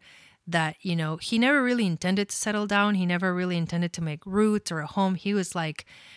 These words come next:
a vagabond, a nomad. He belonged nowhere,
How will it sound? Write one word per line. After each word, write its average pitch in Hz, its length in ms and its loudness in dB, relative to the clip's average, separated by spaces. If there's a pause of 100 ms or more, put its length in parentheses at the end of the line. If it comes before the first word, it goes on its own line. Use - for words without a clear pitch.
(100)
a 151 120 -10 (120)
vagabond, 165 760 -2
a - 40 -2
nomad. 160 640 0 (960)
He 185 160 -6
belonged 180 640 2
nowhere, 160 560 0